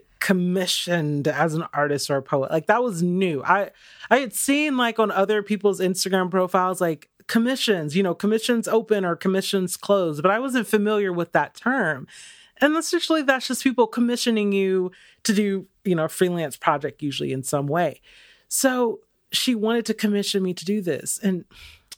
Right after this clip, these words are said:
I I didn't even realize she wanted to pay me. I was like, "Oh, yeah, sure, I'll do it." And she's like, "Okay, you know, what is your rate?" And I was like,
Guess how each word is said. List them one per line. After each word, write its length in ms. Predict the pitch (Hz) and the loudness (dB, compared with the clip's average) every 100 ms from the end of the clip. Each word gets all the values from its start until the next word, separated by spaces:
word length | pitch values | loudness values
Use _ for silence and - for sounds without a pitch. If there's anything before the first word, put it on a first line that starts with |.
| _ _ - | _ _ 0
I 340 | 311 403 262 165 - _ _ _ - - - _ | 2 2 -4 -4 -10 _ _ _ -20 -20 -20 _
I 60 | 330 | 0
didn't 220 | 381 202 | 0 -2
even 180 | 202 190 | 0 0
realize 300 | 170 160 160 | 0 0 0
she 100 | - | -2
wanted 220 | 160 160 | -2 -2
to 140 | 170 - | -4 -2
pay 180 | 220 226 | 0 0
me. 240 | 160 120 - 190 | -2 -6 -2 0
I 160 | 220 | 0
was 200 | 240 240 | -2 0
like, 240 | 226 208 196 | 2 0 2
"Oh, 140 | 311 370 | 2 2
yeah, 220 | 415 403 | 0 0
sure, 220 | - 339 | 2 0
I'll 120 | 247 | 0
do 180 | 185 302 | 0 0
it." 100 | 185 | 0
And 100 | 196 | -2
she's 140 | 254 247 | -2 0
like, 100 | 226 | 0
"Okay, 340 | 233 - 269 240 | 0 0 0 0
you 160 | 220 | 0
know, 120 | 226 | 0
what 220 | 214 220 233 | 2 2 0
is 180 | 220 | 0
your 140 | 220 196 | 0 2
rate?" 360 | 202 262 180 - | 0 0 -2 -2
And 80 | 214 | -2
I 60 | |
was 100 | 247 | 0
like, 140 | 240 | -2